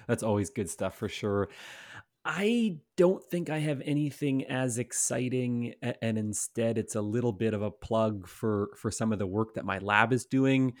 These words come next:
this thing called Trial Files, where we've created this program, monitors Medline for R C Ts relevant to the internist.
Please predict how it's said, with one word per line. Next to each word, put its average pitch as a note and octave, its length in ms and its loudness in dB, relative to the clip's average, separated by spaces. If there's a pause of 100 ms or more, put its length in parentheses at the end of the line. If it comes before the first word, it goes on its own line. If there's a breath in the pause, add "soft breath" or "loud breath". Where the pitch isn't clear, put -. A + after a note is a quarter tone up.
(140 loud breath)
this A2+ 160 0
thing A#2 240 0
called G2+ 300 0
Trial A2 440 4
Files, A2 800 4
where G#2 260 0
we've F#2+ 220 -2
created G#2 300 0
this F#2+ 120 -6
program, A2 800 2 (400 soft breath)
monitors G#2+ 520 4
Medline G#2 600 0
for - 160 -10
R G#2+ 140 4
C G2+ 160 -2
Ts G#2 460 0
relevant G2+ 380 2
to - 60 -12
the G2 160 -4
internist. A2+ 560 2